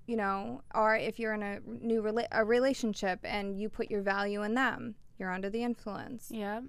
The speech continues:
Speaker 1: You know?
Speaker 2: Wow, that's so true.
Speaker 1: Um, so you have to be really careful. Um, with social media, I feel like, think about influencers.
Speaker 2: Mm-hmm.
Speaker 1: Like, we look at them and we wanna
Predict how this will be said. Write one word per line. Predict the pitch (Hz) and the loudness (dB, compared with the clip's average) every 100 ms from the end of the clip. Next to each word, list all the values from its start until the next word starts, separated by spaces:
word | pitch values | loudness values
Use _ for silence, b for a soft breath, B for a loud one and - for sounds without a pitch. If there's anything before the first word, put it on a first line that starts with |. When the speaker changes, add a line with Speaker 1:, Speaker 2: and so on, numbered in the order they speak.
| 240 | -6
Speaker 1:
You | 214 | -4
know? | 196 208 226 214 | 0 0 0 0
Speaker 2:
Wow, | 202 190 | -2 -2
that's | 202 196 | -6 -8
so | 214 202 | -8 -6
true. | - 202 - - | -8 -8 -10 0
Speaker 1:
Um, | 220 214 202 202 202 - | 6 6 6 2 0 -4
so | - - 247 | -2 0 0
you | 220 226 | 2 0
have | - 220 214 - | 2 0 0 -4
to | 277 | -6
be | 240 233 | -4 -6
really | 208 202 208 202 | -2 0 0 -2
careful. | - 220 220 - 185 - - - | -2 0 0 -2 -2 -2 -4 -6
Um, | 220 208 196 160 - 247 226 - - - | -4 -2 -2 -4 -6 -8 -8 -14 -10 -4
with | 226 | -2
social | - 226 214 226 | 0 -2 0 -2
media, | 226 254 254 208 202 | -2 -2 0 0 0
I | 202 | -2
feel | 202 233 220 | -6 -2 0
like, | 208 202 196 - b b b - | 0 -2 -4 -10 b b b -10
think | 247 247 | -6 -4
about | 240 233 233 - - | 0 0 0 -6 -4
influencers. | 262 - 214 196 - - - - 247 | -4 -4 -8 -6 -6 -6 -8 -8 -6
Speaker 2:
Mm-hmm. | 233 233 220 | -4 -4 -6
Speaker 1:
Like, | 214 | -4
we | 220 | -2
look | 220 208 | 0 0
at | 220 214 | -2 -2
them | 196 214 226 | -2 0 0
and | 202 | -2
we | 202 | -2
wanna | 196 196 196 202 | -2 -2 -4 -6